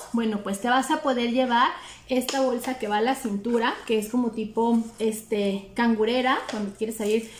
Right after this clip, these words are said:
y no quieres cargar muchas cosas, o si quieres ir al gimnasio, o si te quieres ir a correr. Bueno, pues esta cangurerita te la vas a poder llevar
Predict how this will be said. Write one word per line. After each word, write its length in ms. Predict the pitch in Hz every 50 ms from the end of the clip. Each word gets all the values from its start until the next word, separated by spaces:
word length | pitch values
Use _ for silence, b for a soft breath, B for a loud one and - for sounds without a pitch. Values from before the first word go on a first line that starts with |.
| B B
y 60 | 233
no 100 | 233 220
quieres 200 | 226 247 247 247
cargar 280 | - 220 214 220 226 240
muchas 280 | 254 254 - 190 196
cosas, 580 | - - 277 277 269 269 277 269 269 269 262 269 -
o 120 | 233 240
si 180 | 254 - 254 220
quieres 220 | 220 233 233 226
ir 80 | 240 226
al 80 | 226 220
gimnasio, 640 | 208 202 220 240 254 269 269 269 - 269 262 254 254
o 200 | 262 269 285 285
si 120 | 277 269
te 120 | 240 220 214
quieres 280 | - 220 220 214 -
ir 120 | 220 214 220
a 100 | 214 214
correr. 360 | 202 196 196 214 240 277 - - - B B B B B -
Bueno, 120 | 214 202
pues 180 | 196 202 202 -
esta 340 | 240 262 254 - 269 262 262
cangurerita 600 | 262 277 269 262 254 240 220 208 226 220 247 254
te 100 | 240 247
la 100 | 226 208
vas 140 | 202 208 208
a 100 | 247 240
poder 280 | - 214 208 202 208 208
llevar 340 | 240 240 247 254 254 294